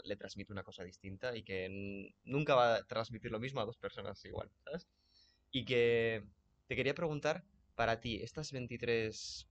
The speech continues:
mujeres, las obras de estas veintitrés mujeres, ¿qué te transmiten?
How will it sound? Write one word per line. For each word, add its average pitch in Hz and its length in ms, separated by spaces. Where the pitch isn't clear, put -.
mujeres, 131 420
las 95 160
obras 135 180
de 113 40
estas 101 180
veintitrés 107 340
mujeres, - 440
¿qué 117 80
te 120 80
transmiten? - 460